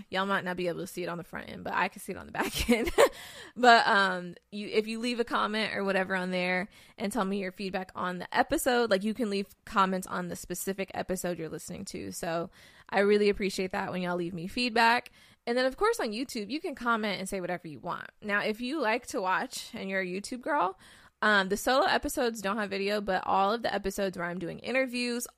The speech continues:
all of those have video. So you can definitely watch this on YouTube and comment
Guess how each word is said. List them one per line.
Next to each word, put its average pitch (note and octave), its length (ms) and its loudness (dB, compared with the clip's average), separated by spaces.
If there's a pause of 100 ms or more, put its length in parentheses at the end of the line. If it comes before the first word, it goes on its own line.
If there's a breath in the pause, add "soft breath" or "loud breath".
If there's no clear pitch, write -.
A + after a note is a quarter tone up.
all A#3 220 6
of C#4 80 2
those C4+ 200 2
have A#3+ 180 -2
video. G#3 420 -2
So A#3 160 -4
you G3+ 160 -4
can A#3 160 -4
definitely G3 420 -4
watch F3+ 260 -4
this F#3 120 -8
on F#3+ 220 -6
YouTube A#3 520 -4 (540 loud breath)
and G3+ 580 0
comment G#3+ 680 -2